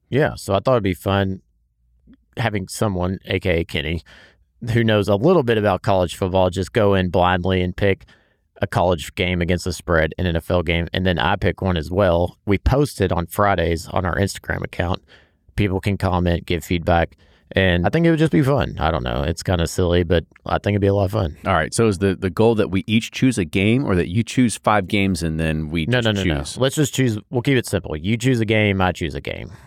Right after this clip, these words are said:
Speaker 2: Okay. So you go first then.
Speaker 1: All right. We're gonna do college football.
Speaker 2: Yes.
Speaker 1: All right. I was looking at this. So I really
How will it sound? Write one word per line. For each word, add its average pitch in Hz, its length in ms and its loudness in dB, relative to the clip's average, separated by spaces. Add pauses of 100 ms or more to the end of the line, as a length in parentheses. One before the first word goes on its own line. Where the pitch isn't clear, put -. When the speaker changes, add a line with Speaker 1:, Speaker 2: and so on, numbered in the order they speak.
(520)
Speaker 2:
Okay. 85 240 2 (220)
So 98 180 0
you 87 200 2
go 107 140 4
first 80 300 -2
then. 64 200 -8
Speaker 1:
All 95 100 -2
right. 76 120 0
We're 92 120 -2
gonna 101 160 2
do 92 40 2
college 101 380 0
football. 107 480 -2 (260)
Speaker 2:
Yes. - 400 -2 (340)
Speaker 1:
All 87 100 0
right. 82 200 2
I 139 60 2
was 120 240 -2
looking 110 240 0
at 82 160 -4
this. 85 260 -2
So 90 500 0 (640)
I - 80 0
really 113 480 4